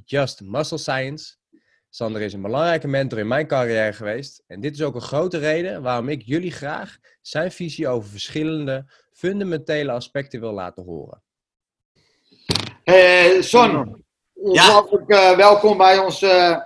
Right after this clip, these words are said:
Speaker 2: bij onze podcast. En, ehm, zeker met dit mooie weer, eh,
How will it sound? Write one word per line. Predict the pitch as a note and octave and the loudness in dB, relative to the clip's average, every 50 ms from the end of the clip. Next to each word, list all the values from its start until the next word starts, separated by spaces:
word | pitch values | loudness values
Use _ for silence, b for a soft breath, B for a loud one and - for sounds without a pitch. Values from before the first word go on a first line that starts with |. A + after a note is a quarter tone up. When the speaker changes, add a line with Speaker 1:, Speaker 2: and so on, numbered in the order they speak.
| _ _ _ _ - | _ _ _ _ -4
Speaker 2:
bij | - F3+ F#3+ | -2 0 0
onze | F#3 - E3 - | 0 -2 -6 -6
podcast. | - G#3+ A3 G#3+ - A3 G#3+ F#3+ F3+ E3 - - | -2 -2 -2 0 2 4 4 4 4 2 0 -6
En, | - - D#3 D#3 D#3+ E3 | -8 -4 -4 -2 0 0
ehm, | E3 E3 E3 E3 E3 D#3+ D#3+ D#3+ D#3+ D3 C3+ b b b b b b b | 2 4 4 6 6 6 4 4 2 -2 -8 b b b b b b b
zeker | b _ - F3+ F#3 F3 E3 F#3 | b _ 2 4 4 4 4 4
met | F3 F3 | 4 4
dit | E3+ F3 E3 | 4 4 4
mooie | E3+ E3+ E3 D#3+ D#3+ | 4 4 6 6 6
weer, | D#3+ F3 F3 F3 E3 D#3+ | 6 6 6 6 6 6
eh, | E3 D#3+ D#3+ D#3 D3+ D#3 | 6 6 6 6 4 4